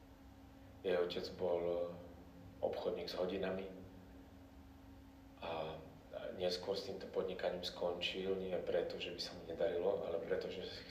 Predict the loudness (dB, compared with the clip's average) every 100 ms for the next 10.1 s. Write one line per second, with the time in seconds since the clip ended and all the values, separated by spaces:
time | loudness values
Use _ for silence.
0 | -12 -8 -8 -2 -2 0 -2 0 0 0
1 | -4 -4 -6 -6 -2 0 0 4 4 4
2 | -4 -10 -12 -14 -16 -16 -18 -16 -16 -16
3 | -18 -18 -14 -12 -10 -2 0 2 0 -2
4 | 2 2 2 0 0 0 2 2 0 -4
5 | -4 -4 -4 0 2 4 8 10 10 6
6 | 0 -4 -6 -10 -10 -4 2 4 4 2
7 | 2 -2 0 0 0 0 -2 -2 -2 -2
8 | -4 -6 -8 -8 -8 -10 -12 -10 -4 0
9 | 2 0 -4 -6 -6 -10 -14 -14 -4 2
10 | 2